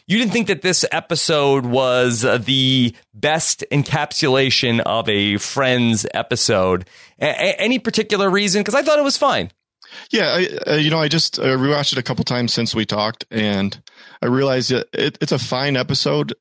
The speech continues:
Speaker 2: Um, it's not, like, overly funny or anything like that. It's just, uh, it's not one of the better episodes.
Speaker 1: Okay. Akiva, do we need to explain Friends? Do you think we have any listeners who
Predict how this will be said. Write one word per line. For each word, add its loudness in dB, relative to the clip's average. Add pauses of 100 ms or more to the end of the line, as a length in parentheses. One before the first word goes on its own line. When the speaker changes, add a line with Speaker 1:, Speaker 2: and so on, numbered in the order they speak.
Speaker 2:
Um, 0 (160)
it's -2
not, 0
like, 0
overly 2
funny 0
or 2
anything 0
like -2
that. -2 (520)
It's 0
just, -2
uh, 2
it's -2
not 0
one 2
of 0
the 0
better 2
episodes. -2 (300)
Speaker 1:
Okay. -2 (340)
Akiva, 0 (120)
do 0
we 2
need 4
to 4
explain 0
Friends? 0
Do 2
you 0
think 2
we 2
have 2
any 2
listeners 2
who 4